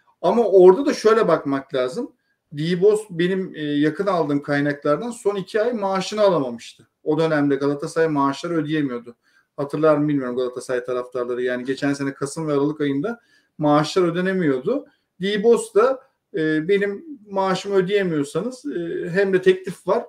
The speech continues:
e, Asvel'e, e, bonservis üzerinden, e, gitti." Fakat tekrardan yani aslında kısmen de kötü bir ayrılış oldu. Yani, e, X'ten next olur mu,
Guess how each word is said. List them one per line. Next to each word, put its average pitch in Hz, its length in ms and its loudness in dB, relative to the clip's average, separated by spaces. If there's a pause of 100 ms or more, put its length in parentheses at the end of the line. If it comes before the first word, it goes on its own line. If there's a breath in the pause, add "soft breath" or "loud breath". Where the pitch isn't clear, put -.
(120)
e, 160 220 -4 (400)
Asvel'e, 208 680 2 (500 soft breath)
e, 156 260 -4
bonservis 190 540 2
üzerinden, 165 720 -2
e, 151 260 -6 (480)
gitti." - 480 -2 (640)
Fakat - 600 2 (240)
tekrardan 208 880 2 (160)
yani 135 260 -4 (400)
aslında 214 400 0
kısmen 190 380 -2
de 233 80 -2
kötü 208 300 0
bir 170 220 4
ayrılış 143 400 2
oldu. 139 480 -2 (580)
Yani, 196 600 -2
e, 156 640 -2
X'ten 202 420 0
next 208 300 -2
olur 196 220 4
mu, 180 360 -2